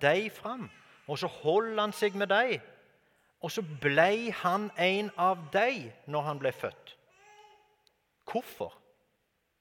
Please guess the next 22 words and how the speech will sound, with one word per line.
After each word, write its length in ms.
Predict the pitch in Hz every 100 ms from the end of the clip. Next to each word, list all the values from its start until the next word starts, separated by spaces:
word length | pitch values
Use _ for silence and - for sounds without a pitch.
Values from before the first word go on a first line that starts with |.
| _ _ _ _ _ _ _ - -
Hvorfor 340 | 214 - 147
de 80 | 135
små? 300 | - 127 110 _ _ _ _ _ _ _ _ _ _ _ _ _ _ _ -
Og 80 | 151
det 60 | 175
er 40 | 185
i 60 | 170
alle 80 |
fall 220 | - 180 - -
to 260 | 180 185 170
grunner, 380 | 160 139 123 -
tenker 300 | 120 98 110
jeg. 80 | 113
Det 80 | 160
ene 460 | 185 185 143 151 208 156
er 160 | 160 185
for 240 | - 175
å 60 | 170
si 320 | - 175 180 175 156
at, 240 | 143 -
eh, 220 | 170 160 156 - _ _ _ _ _ _ _ _ - _ -
alle. 460 | 165 160 120 131